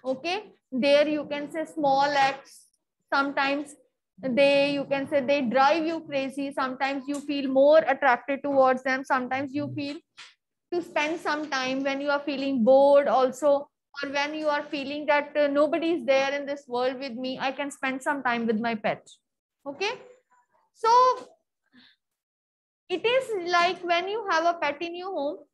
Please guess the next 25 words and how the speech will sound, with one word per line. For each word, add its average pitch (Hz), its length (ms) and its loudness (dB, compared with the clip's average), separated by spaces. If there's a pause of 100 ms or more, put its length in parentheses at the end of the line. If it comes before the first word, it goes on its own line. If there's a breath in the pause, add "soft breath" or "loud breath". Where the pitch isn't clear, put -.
(340)
it 349 160 -6
is 440 180 4
your 415 240 4
deliberate 349 560 4
desire 277 500 4 (960)
that 320 180 2
I 349 140 6
should 415 220 2
have 320 320 2
one 320 260 -4
pet 269 220 -2
in 285 160 -6
my 262 140 -6
home. 202 340 -6 (340)
Okay, 370 240 -10 (540)
so, 359 260 2 (640)
but 370 200 4
sometimes, 427 640 2
some 427 240 -2 (100)
accidentally 466 720 -4
when 320 200 0
you 339 160 -6
get 262 320 -2 (260)
a 302 100 0
pet, 254 400 -2